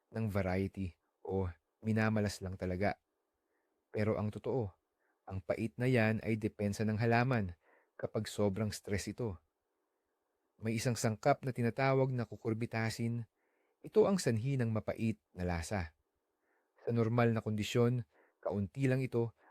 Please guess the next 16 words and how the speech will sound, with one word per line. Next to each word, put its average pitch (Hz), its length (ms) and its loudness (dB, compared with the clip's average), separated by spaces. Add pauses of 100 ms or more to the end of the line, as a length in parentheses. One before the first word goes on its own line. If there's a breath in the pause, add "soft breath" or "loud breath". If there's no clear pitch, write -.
at - 160 -6
nasa 117 240 0
dahon 120 560 4
at - 240 -14
tangkay 113 400 2
lang. 92 320 0 (560)
Halos 113 400 0 (340)
hindi 117 280 -2
nakakarating 117 600 -2
sa - 80 0
bunga. 120 480 0 (880)
Pero 139 480 4
kapag - 240 -6
na-stress 117 480 2
ang 117 80 0
pipino, 117 480 -2